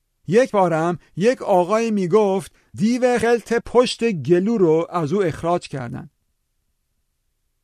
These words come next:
بله، اگه حرف دیوا رو باور بکنید، اونها هر چه فکرشو بکنید به شما می‌گن. اما نمیتونید حرف اونها رو باور بکنید.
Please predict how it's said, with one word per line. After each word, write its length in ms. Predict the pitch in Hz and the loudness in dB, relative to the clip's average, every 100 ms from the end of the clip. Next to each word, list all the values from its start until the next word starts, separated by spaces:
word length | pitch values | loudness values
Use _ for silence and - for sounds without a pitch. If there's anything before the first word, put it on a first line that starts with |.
| _ _ _ - | _ _ _ -4
بله، 400 | 170 196 139 120 _ _ _ _ | 0 0 0 -6 _ _ _ _
اگه 300 | - 170 214 | -6 -4 -2
حرف 380 | 180 175 196 - | -2 -2 -4 -4
دیوا 580 | 202 202 135 151 143 175 | -2 -2 -2 -2 0 0
رو 120 | 196 | 0
باور 460 | 151 139 135 135 127 | -2 -4 -4 -4 -6
بکنید، 640 | 127 - 151 190 165 143 _ _ _ - | -10 -8 -8 -6 -6 -10 _ _ _ -4
اونها 720 | 180 196 165 254 233 214 180 _ _ _ _ _ | -2 0 0 0 0 -2 -6 _ _ _ _ _
هر 240 | 185 247 | -4 -4
چه 260 | - 240 247 | -4 -2 -2
فکرشو 680 | - 262 294 - 233 - 180 | -2 -4 -4 -4 -4 -2 0
بکنید 520 | 165 - 196 233 165 | 0 0 -2 -4 -2
به 100 | 180 | -2
شما 300 | - 185 214 | -2 -4 -2
می‌گن. 440 | 220 220 139 151 _ _ _ _ _ _ _ _ _ _ _ _ _ | -2 -2 -6 -6 _ _ _ _ _ _ _ _ _ _ _ _ _
اما 260 | 196 233 254 | -6 -4 -4
نمیتونید 680 | 247 262 269 - 202 170 | -4 -4 -4 -4 -4 -4
حرف 340 | 131 185 208 - | -4 -6 -6 -6
اونها 500 | 220 196 165 147 214 | -6 -4 -2 0 0
رو 180 | 165 127 | 0 -2
باور 640 | 101 107 147 147 175 254 | -6 -4 0 2 2 0
بکنید. 480 | 208 156 123 120 160 | -2 -4 -6 -10 -14